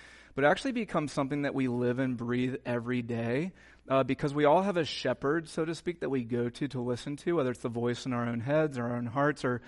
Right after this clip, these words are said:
the voice of someone else. But learning to trust our good shepherd, Jesus Christ, through the good and the bad. And so we'll th-, we'll see these three things about our good shepherd, uh, in Psalm twenty-three this evening.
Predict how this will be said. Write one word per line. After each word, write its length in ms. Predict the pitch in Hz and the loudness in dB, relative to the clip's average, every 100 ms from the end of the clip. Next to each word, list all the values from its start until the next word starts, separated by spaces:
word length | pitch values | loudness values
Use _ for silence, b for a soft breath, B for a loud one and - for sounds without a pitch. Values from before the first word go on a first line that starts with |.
| B B B | B B B
the 60 | |
voice 280 | 123 135 131 | 0 0 0
of 100 | 131 | -4
someone 300 | - 135 131 | -4 -2 2
else. 340 | 131 127 110 - b b b | 2 2 -2 -8 b b b
But 160 | 131 | -2
learning 280 | 143 160 170 | 0 0 0
to 120 | 165 | -4
trust 560 | 123 - 147 131 127 - | -6 -6 2 2 2 -2
our 160 | 131 127 | -2 -2
good 220 | 123 110 | -2 -4
shepherd, 560 | - 117 120 117 113 107 - _ _ _ - - | -2 -2 0 -2 -4 -10 -20 _ _ _ -20 -8
Jesus 340 | 123 113 120 | -4 -4 -6
Christ, 460 | - - 127 - - | -8 -6 -6 -8 -8
through 140 | 127 | -4
the 100 | 123 | -2
good 300 | 120 127 123 | 2 4 4
and 260 | 127 120 117 | 2 -2 -4
the 60 | |
bad. 360 | 113 135 - - - B B B B | -4 -6 -8 -10 -16 B B B B
And 140 | 135 | -2
so 120 | 156 | 2
we'll 160 | 151 147 | 4 2
th-, 180 | - - | -2 -4
we'll 120 | 151 | -4
see 180 | - 175 | 0 0
these 280 | 139 160 160 | 2 2 2
three 200 | 190 180 | 0 2
things 380 | 147 139 139 | 2 0 0
about 320 | 131 123 127 131 | -2 2 4 4
our 120 | 131 | 0
good 200 | 127 120 | 0 -2
shepherd, 500 | 135 120 123 120 120 | 0 0 0 -2 -2
uh, 120 | 123 | -4
in 160 | 120 127 | -2 -4
Psalm 220 | - 123 | -4 -6
twenty-three 540 | - 123 120 - 120 | -4 -4 -4 -4 -2
this 240 | 120 120 131 | -2 -4 -6
evening. 340 | 117 117 120 | -4 -4 -6